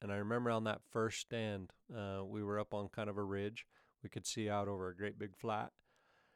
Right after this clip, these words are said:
And, uh, we, we for sure called in two coyotes. Unfortunately, those twenty-twos just,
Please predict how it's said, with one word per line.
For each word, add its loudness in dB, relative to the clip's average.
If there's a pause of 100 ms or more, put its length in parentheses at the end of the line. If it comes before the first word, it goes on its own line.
(180)
And, -4
uh, -2 (120)
we, -2 (640)
we -2
for -6
sure -2
called 0
in -2
two -4
coyotes. -2
Unfortunately, 2 (100)
those -4 (240)
twenty-twos 0
just, -4